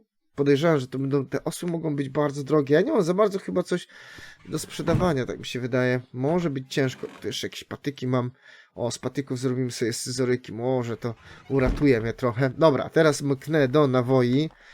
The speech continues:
Eee, <laughs> świnia robi, co robi. Siedzi po prostu i tutaj też. Siedzi sobie, tak więc spoko.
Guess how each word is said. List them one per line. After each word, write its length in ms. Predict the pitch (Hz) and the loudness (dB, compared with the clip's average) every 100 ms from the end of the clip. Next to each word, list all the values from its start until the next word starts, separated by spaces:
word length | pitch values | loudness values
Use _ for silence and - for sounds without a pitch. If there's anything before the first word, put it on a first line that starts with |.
| - - - - _ | -20 -20 -20 -20 _
Eee, 540 | 123 123 127 123 123 120 _ - - 196 - 165 | -2 2 2 2 2 -2 _ -8 2 2 2 -4
<laughs> 20 | |
świnia 360 | - 160 156 135 | -6 -2 2 4
robi, 260 | 143 127 | 4 2
co 220 | - 117 | -2 -2
robi. 340 | 117 131 135 175 - - - | 0 0 0 -4 -8 -20 -8
Siedzi 460 | - 160 123 117 | 4 4 4 -2
po 120 | 117 - | -8 -4
prostu 380 | 123 123 - | -4 -4 -4
i 60 | 131 | -2
tutaj 220 | 127 147 | 4 2
też. 320 | 135 110 - - - - - | 2 -4 -6 -12 -20 -20 -16
Siedzi 360 | - 135 110 110 | 2 2 2 -4
sobie, 360 | 104 104 107 | -6 -4 -2
tak 120 | 107 | -4
więc 180 | 110 113 | -6 -8
spoko. 540 | - 117 110 120 131 | -8 -8 -4 -2 -2